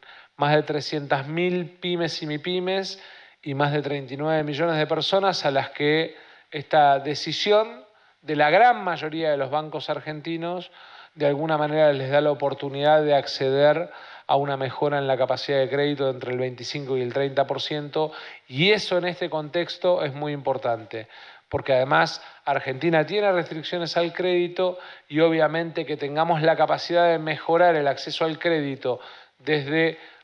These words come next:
readecuar y desde encontrar un destino para nuestro propio, eh, sistema financiero que de alguna manera alimente nuestro mercado interno y nuestro consumo es muy importante. Así que queremos agradecerles,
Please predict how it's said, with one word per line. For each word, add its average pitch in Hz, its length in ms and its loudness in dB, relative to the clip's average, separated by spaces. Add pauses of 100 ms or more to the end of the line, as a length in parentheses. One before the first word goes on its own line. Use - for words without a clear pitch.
readecuar 165 840 4
y 196 100 0
desde 151 760 -2
encontrar 165 840 2 (280)
un 160 200 -4
destino 170 500 0
para 143 200 2
nuestro 135 400 -4
propio, 147 800 2 (500)
eh, 135 320 -2
sistema 151 600 -2
financiero 165 960 2 (920)
que 143 180 -4
de 131 60 2
alguna 139 280 -2
manera 147 280 0
alimente 135 800 -4
nuestro 123 280 -10
mercado 127 360 -2
interno 139 400 -4
y 131 40 -10
nuestro 127 240 -10
consumo 127 440 -8
es 123 40 -12
muy 135 160 -8
importante. 120 480 -10
Así 143 220 -12
que 135 120 -6
queremos 147 380 -4
agradecerles, 170 880 2